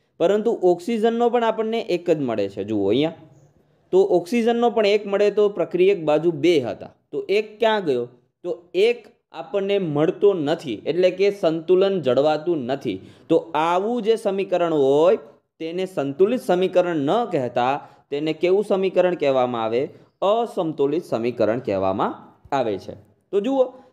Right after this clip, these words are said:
જે રાસાયણિક પ્રક્રિયામાં દરેક તત્વના પરમાણુની સંખ્યા કેવી હોવી જોઈએ? તો કે સમાન હોવી જોઈએ, પણ ન હોય તેવા રાસાયણિક સમીકરણને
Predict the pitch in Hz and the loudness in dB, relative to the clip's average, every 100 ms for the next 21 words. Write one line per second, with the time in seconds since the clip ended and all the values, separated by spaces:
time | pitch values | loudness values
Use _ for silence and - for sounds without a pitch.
0 | _ 127 151 240 247 226 226 226 208 190 | _ -2 2 4 2 0 -2 -2 -2 -2
1 | 180 180 180 180 185 151 117 143 233 - | 0 0 0 0 -2 -2 2 4 4 2
2 | - 160 - 127 101 101 147 - - _ | -2 -2 0 0 0 -2 -4 -10 -20 _
3 | _ - 151 165 190 220 220 226 220 143 | _ -2 0 2 0 0 -2 -4 -2 -4
4 | 120 101 95 - _ _ _ - 185 202 | -4 -6 -6 -10 _ _ _ -2 0 2
5 | 175 170 147 139 120 117 117 - _ _ | 2 0 0 2 2 2 -2 -10 _ _
6 | 156 165 180 - 143 139 165 185 190 175 | -6 -2 -4 -2 -2 0 0 0 -2 -2
7 | 143 135 120 123 110 113 131 131 185 240 | -2 -2 0 2 0 -2 -4 0 0 0
8 | 143 107 95 - _ _ 135 160 196 156 | -2 -6 -8 -16 _ _ -10 -6 -4 -4
9 | 151 160 156 156 135 165 170 120 101 101 | -6 -8 -10 -8 -4 -2 0 0 0 -4